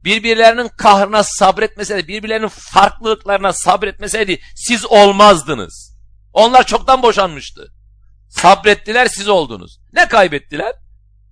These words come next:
Biraz sabredeceksiniz tabii ya. Herkesi istediğiniz kıvama sokamazsınız ki. İstediğiniz kıvama sokamazsınız ki. Allahu Teala bile kulu bir adım gelirse o iki adım geliyor, üç adım geliyor. Ya hadisi kutsi biliyorsunuz.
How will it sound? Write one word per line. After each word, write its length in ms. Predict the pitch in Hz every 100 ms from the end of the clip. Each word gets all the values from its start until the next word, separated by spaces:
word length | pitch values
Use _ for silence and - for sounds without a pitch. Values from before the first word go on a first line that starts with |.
| _ _
Biraz 200 | - 240
sabredeceksiniz 720 | - 247 269 294 403 - -
tabii 220 | 226 - 262
ya. 180 | - 427 _ _ _ _ _ _ _ _ _ _ _ _ _ _ -
Herkesi 340 | 226 226 214
istediğiniz 380 | 220 240 240 240
kıvama 300 | - 233 220
sokamazsınız 680 | 226 269 294 339 - -
ki. 140 | - 156
İstediğiniz 560 | 175 - 208 233 240 - - -
kıvama 420 | - 202 214 208 196
sokamazsınız 760 | - - 349 494 - 185 -
ki. 140 | - - _ _ _ _ _ _ _ _ _ _ _ _
Allahu 400 | 190 226 262 262
Teala 380 | 262 262 262 240
bile 140 | 220
kulu 340 | - 233 220
bir 180 | 208 240
adım 220 | 214 208
gelirse 340 | 190 254 240 196
o 220 | 214 226
iki 200 | - -
adım 260 | 554 494 196
geliyor, 280 | 165 147
üç 180 | 156 -
adım 240 | 554 480 196
geliyor. 280 | 160 139
Ya 160 | 135 156
hadisi 280 | 170 175 -
kutsi 340 | - - 262
biliyorsunuz. 560 | 247 302 190 160 180